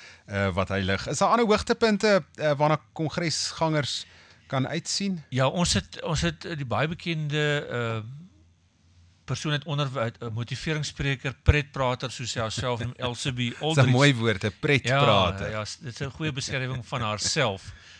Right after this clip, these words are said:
Speaker 2: Want sy is 'n borrel energie. Sy gaan daar wees, sy gaan seremoniemeester wees, sy gaan energie verskaf en maak dat ons dan ook soms 'n bietjie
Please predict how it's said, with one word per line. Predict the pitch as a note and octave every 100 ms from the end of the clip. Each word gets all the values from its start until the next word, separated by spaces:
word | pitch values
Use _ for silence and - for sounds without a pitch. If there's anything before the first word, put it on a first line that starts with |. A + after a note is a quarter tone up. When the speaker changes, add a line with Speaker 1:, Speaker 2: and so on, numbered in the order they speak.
| -
Speaker 2:
Want | A#2+
sy | D3
is | D#3
'n | C3+
borrel | A#2 B2+ D3
energie. | C3 A#2+ - A#2
Sy | - E3+
gaan | - F#3 D3+
daar | A2+ A#2
wees, | G#2+ G#2+ G#2+
sy | C#3+
gaan | D#3
seremoniemeester | C3+ C3 A#2+ B2+ D#3+ E3 D#3+ E3 D3+
wees, | D#3+ D#3 - - - - -
sy | C#3
gaan | C3 D3
energie | C#3+ B2+ - E3
verskaf | D#3 - - E3 -
en | D#3+ C#3 C3+
maak | B2+ C3+ -
dat | C#3
ons | D3+ B2+
dan | D3 D3
ook | D3+ -
soms | C3+ A#2
'n | A#2+
bietjie | A2 A2